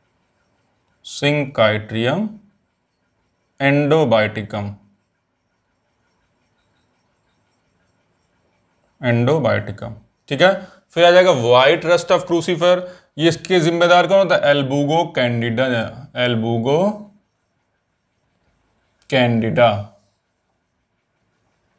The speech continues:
ठीक है, आइए बात करते हैं पाउडरी मिल्ड्यू पे। इसका कॉजेटिव एजेंट है एरिसिफी। ठीक है, अब बात करते हैं लूज smut of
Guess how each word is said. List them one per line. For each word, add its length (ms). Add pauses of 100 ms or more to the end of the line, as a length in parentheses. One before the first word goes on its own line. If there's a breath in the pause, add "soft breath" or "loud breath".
(520)
ठीक 140
है, 280 (260)
आइए 220
बात 300
करते 220
हैं 100
पाउडरी 380
मिल्ड्यू 300
पे। 100
इसका 340 (100)
कॉजेटिव 300
एजेंट 240
है 180
एरिसिफी। 520 (3500)
ठीक 140
है, 460
अब 140
बात 300
करते 200
हैं 80
लूज 440 (120)
smut 200
of 120